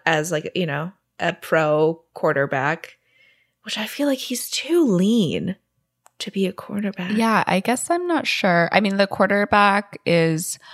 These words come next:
Speaker 2: more of a runner and a thrower.
Speaker 1: That's true.
Speaker 2: But
Speaker 1: Yeah.
Speaker 2: yeah, I'm not sure. I, I was also just like, "This man's, like, a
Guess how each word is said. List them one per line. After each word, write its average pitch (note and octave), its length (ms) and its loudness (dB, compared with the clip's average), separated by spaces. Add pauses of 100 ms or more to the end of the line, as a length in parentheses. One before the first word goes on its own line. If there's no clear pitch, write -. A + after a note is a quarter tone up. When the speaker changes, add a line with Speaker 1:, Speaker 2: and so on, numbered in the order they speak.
(340)
Speaker 2:
more D#3+ 300 4
of D#3+ 100 2
a D#3 160 6
runner D3 420 4
and D3 140 2
a D3 40 0
thrower. D#3 800 2 (100)
Speaker 1:
That's F#3+ 200 -4
true. D#3 340 -2
Speaker 2:
But C#3+ 480 4
Speaker 1:
Yeah. - 240 -6 (440)
Speaker 2:
yeah, D3 260 4
I'm - 160 2
not D3+ 220 0
sure. - 560 0 (160)
I, E3+ 120 4 (100)
I F#3+ 140 6
was G3 180 0
also G3+ 220 2
just D4 220 -2
like, A#3 320 2 (400)
"This - 160 -10
man's, D4+ 220 2
like, C4+ 140 0
a F#3+ 120 0